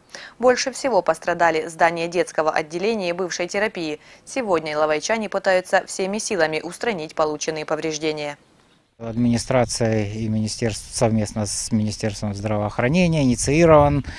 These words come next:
Speaker 2: капитальный ремонт. Сейчас уже произведена замена окон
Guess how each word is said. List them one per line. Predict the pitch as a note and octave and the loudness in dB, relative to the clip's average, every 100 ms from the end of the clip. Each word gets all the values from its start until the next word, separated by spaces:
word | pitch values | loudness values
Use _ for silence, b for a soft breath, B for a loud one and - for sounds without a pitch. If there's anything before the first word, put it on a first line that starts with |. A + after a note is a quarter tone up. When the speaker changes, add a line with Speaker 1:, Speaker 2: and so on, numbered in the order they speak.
| B B - | B B -4
Speaker 2:
капитальный | G2+ A2+ D#3 C#3+ C3+ B2 | 0 6 8 10 8 6
ремонт. | A#2 G#2 F#2 - | 4 2 -2 -6
Сейчас | B2 - C3+ A#2 - | -6 2 4 4 -2
уже | A#2+ A#2 A#2 | -2 0 2
произведена | A#2+ A#2 G#2+ A#2 A2+ A#2 A2 | 2 2 2 0 2 2 2
замена | G2+ A2+ A2+ A2 A2+ | 2 2 4 4 4
окон | A2+ G#2 A2 G#2+ | 4 4 2 0